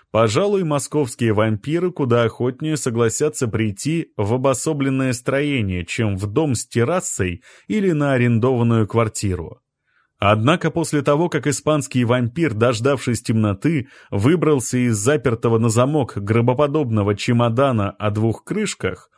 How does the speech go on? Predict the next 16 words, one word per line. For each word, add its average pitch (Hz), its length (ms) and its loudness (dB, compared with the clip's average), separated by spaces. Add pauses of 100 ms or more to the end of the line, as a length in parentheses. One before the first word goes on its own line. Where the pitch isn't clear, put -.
умылся, 160 800 0 (200)
переоделся 131 800 2
и 101 100 -4
скрылся 110 560 -2
в 87 100 -8
ночи, 147 520 -4 (480)
Эшер 151 360 2
распаковал 127 680 2
обшитые 120 540 -2
тонкой 117 480 0
сеткой 120 500 -2
гирлянды 107 720 0
сушёного 107 560 0
чеснока 120 520 -4
и 98 80 0
шиповника, 113 840 -2